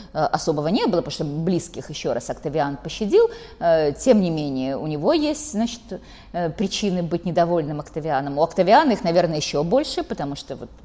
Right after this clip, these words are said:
поведение Антония, э, для него, э, было совершенно неприемлемым, э, и, э, возможен был очередной конфликт, очередной виток гражданской войны. И тут, э,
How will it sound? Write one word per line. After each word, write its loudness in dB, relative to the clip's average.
поведение -6
Антония, -6
э, -4
для -2
него, -4
э, -8
было -4
совершенно -8
неприемлемым, -4
э, -2
и, 2
э, 0
возможен 2
был 6
очередной 2
конфликт, 2
очередной 2
виток 0
гражданской -4
войны. 2
И 4
тут, 2
э, 2